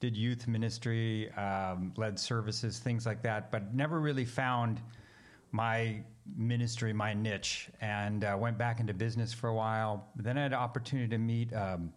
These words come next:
Doctor Richard Pratt. He's got a ministry called Third Millennium Mis-, Ministry. He used to be, uh, a professor at Reformed Theological Seminary. And, um,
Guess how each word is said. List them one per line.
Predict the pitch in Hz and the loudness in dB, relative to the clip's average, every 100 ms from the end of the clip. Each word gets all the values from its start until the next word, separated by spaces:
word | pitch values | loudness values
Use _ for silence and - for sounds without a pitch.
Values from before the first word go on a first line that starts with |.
| - - - - - - | -16 -18 -18 -20 -14 -4
Doctor | 117 117 117 | -2 0 0
Richard | 120 117 110 | 0 0 -2
Pratt. | - 113 117 113 | 0 2 2 0
He's | 98 104 - | -2 -6 -2
got | 110 | -2
a | 98 | 0
ministry | 107 107 - 110 | 0 -2 -2 -4
called | - 98 92 | -2 -4 -2
Third | 110 98 | -2 0
Millennium | 98 104 101 90 90 | 0 0 0 0 0
Mis-, | 98 85 - | -2 -4 -4
Ministry. | 107 107 104 - 104 | -2 -2 -2 -4 -2
He | 98 | -2
used | 104 107 | -4 -4
to | |
be, | 101 95 - - - - - - - | -4 -4 -6 -18 -20 -20 -20 -20 -8
uh, | 85 82 82 78 80 - | -4 -2 -2 -4 -8 -12
a | 85 | -14
professor | - - 113 104 113 95 | -10 -4 -2 -2 -2 -4
at | 90 - | -4 -6
Reformed | 92 - 110 98 87 | -8 -4 -2 -2 -2
Theological | 101 92 92 - 85 | -4 -2 -4 -6 -6
Seminary. | - 104 104 104 104 95 - - - - - - | -2 -2 0 0 -2 -4 -14 -20 -20 -20 -20 -6
And, | 110 110 113 107 107 | -2 0 0 0 2
um, | 104 92 85 | 0 0 -4